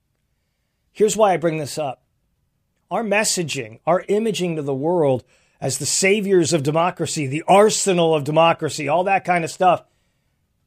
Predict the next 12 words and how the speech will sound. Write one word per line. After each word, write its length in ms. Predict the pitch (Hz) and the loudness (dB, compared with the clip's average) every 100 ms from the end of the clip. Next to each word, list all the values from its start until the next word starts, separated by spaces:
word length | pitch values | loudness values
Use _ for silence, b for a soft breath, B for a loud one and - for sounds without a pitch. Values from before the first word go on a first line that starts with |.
| _ _ _ _ _ _ - - | _ _ _ _ _ _ -20 -8
What 140 | 160 | -4
do 40 | 214 | -2
you 100 | 233 | -2
think 240 | 185 196 | -2 -2
really 260 | 151 160 156 | 0 0 0
matters 420 | 135 135 127 120 | -2 -2 -4 -6
to 100 | - | -6
the 180 | 127 139 | -4 -2
underclass 680 | 139 139 139 - 131 123 - | -2 -2 -4 -2 0 0 -4
in 120 | - | -6
the 80 | 127 | -6
six 480 | 113 - 160 - - | -4 -2 -2 -2 -8